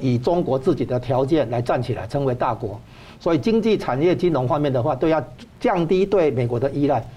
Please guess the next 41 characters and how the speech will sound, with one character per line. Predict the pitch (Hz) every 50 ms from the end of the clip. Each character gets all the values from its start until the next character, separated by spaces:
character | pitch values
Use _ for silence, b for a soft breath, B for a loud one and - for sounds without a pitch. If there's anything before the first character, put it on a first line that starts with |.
| B B B B B
降 | B - 220 196 185
低 | 160 196 202
对 | 196 202 190 147
国 | 131 143 156 156
际 | 170 202 196 170
资 | 180 208 185
本 | 139 135 139 139
主 | 135 117 131
义 | 151 143
体 | - 127 110
系 | - 170 143
的 | 120 123
依 | 123 135 139
赖， | 135 143 120 - - - - - -
哦。 | 135 113 - - B B B B B B B B
然 | B 160
后 | 185 226
在 | 247 226
这 | 190 208
样 | 220 208 190
的 | 180
情 | 156 - 160 175
况 | 180 196 175
下， | 160 208 160
其 | - 156 156
实 | 147 180
我 | 127
们 | 117 120 127
就 | 123 170 143
讲 | - 107 120
一 | 147
个 | 139 143
评-， | - - - - -
最 | - 165 147
后 | 156 147
一 | 143
个 | 143
评 | 123 - 143 127
论 | 135 143 127
就 | 135 123
好， | 110 110 92